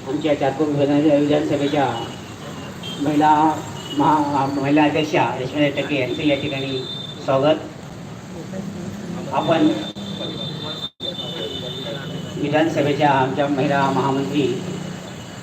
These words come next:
यांचं या ठिकाणी स्वागत. आपण आज एकशे तेहतीसवी जयंती साजरी करताना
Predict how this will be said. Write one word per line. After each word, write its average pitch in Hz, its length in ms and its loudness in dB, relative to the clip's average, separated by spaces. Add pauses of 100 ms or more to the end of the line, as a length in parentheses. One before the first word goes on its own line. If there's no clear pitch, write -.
(480)
यांचं 139 260 -2
या 143 160 4
ठिकाणी 143 360 -2
स्वागत. 143 360 4 (2000)
आपण 151 280 0
आज 151 200 4
एकशे 151 800 2
तेहतीसवी 156 540 4 (420)
जयंती 143 320 2
साजरी 147 280 0
करताना 147 400 0